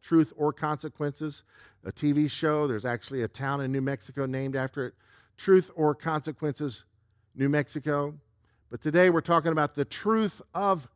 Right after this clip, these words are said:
consequences. There are consequences for a lack of integrity. We're polluting our own drinking water when we do things like this. Jacob,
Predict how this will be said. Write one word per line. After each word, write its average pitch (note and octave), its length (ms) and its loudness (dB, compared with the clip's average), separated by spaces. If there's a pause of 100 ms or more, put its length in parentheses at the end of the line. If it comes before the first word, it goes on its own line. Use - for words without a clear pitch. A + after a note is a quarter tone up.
consequences. C3 880 -8 (360)
There F#3 300 4
are F#3 180 2
consequences F#3 1300 -4 (400)
for D#3+ 180 4
a B2+ 100 0
lack C#3+ 380 0 (400)
of A#2+ 140 -4
integrity. F#2+ 580 -8 (560)
We're B2 300 2 (640)
polluting A3+ 680 6
our D#3 320 0
own A3+ 360 2
drinking F#3 480 2
water G2 420 -2 (160)
when C#3+ 200 -2
we C#3+ 120 2
do C#3+ 220 2
things G#2+ 280 -8
like F2+ 220 -10
this. - 440 -20 (1080)
Jacob, G#3 580 6